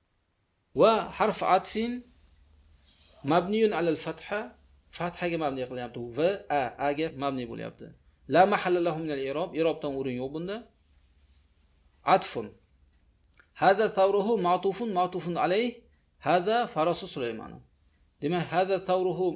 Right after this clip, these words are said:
ma'tuf bo'ldi, ma'tufun alayhi esa hada farasu Sulaymana bo'ldi. Hada mubtado, thawruhu xabari. Savru xabar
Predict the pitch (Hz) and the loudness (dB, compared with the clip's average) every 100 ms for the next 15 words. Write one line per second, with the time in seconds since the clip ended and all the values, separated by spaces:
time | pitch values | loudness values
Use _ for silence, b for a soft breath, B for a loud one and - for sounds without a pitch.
0 | - 151 156 156 139 156 190 220 165 165 | -6 -4 -4 -4 -10 -8 -8 -4 -4 -4
1 | - 151 139 139 214 160 165 185 170 147 | -6 -6 -4 -4 -4 -4 -4 -4 -4 -8
2 | 139 165 151 123 110 110 110 113 123 _ | -8 -10 -8 -10 -10 -12 -12 -12 -14 _
3 | _ _ _ _ - 160 196 214 202 202 | _ _ _ _ 0 4 4 4 2 2
4 | 185 156 156 208 - _ _ _ _ _ | 2 4 4 2 -4 _ _ _ _ _
5 | _ - 165 185 180 180 226 135 110 113 | _ 0 2 4 2 0 -6 -4 -4 -6
6 | - - _ b b - - 202 233 247 | -10 -20 _ b b -10 2 4 4 2
7 | 294 - 143 113 | 0 0 -2 -2